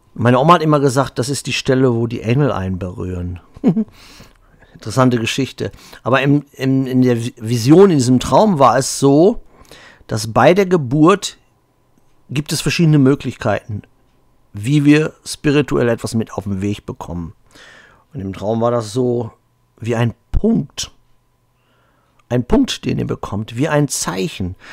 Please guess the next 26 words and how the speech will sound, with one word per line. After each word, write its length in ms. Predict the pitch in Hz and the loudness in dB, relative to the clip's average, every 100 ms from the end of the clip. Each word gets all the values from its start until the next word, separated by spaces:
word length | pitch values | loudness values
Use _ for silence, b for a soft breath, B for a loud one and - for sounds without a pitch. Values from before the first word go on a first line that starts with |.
| B - | B -6
Nicht 160 | 123 | -2
das 160 | 156 - | -2 0
Zeichen 320 | 139 135 139 | 2 2 2
des 240 | 127 - | 0 -2
Kains 440 | - 127 151 208 202 | -2 2 2 2 0
oder 180 | 139 127 | 0 0
das 200 | 123 - | -2 -2
Zeichen 320 | 120 127 135 | -2 0 0
des 220 | 117 - | -2 -6
Tieres, 520 | - 151 160 170 - B B B B B | -2 0 0 -2 -6 B B B B B
sogar 320 | 113 117 123 | -4 0 2
das, 460 | 117 - - - - | 0 -4 -8 -10 -2
sondern 380 | 123 127 139 131 | 2 4 4 2
das 220 | - - | -2 -6
Zeichen 500 | 117 110 120 147 135 | -4 -2 0 -2 0
Gottes 520 | 139 143 139 - - | 2 2 0 -4 -10
ist 200 | 110 - | -10 -6
ja 80 | 113 | -4
auch 160 | 107 | -4
in 100 | 107 | -4
der 120 | 110 104 | -4 -4
Bibel, 280 | 123 110 | -4 -2
in 80 | 107 | -2
der 100 | 107 | -2
Offenbarung 560 | 107 117 113 113 120 127 | -6 -6 -6 -4 -6 -8
beschrieben. 680 | 123 - 143 135 175 233 | -10 -10 -8 -6 -4 -4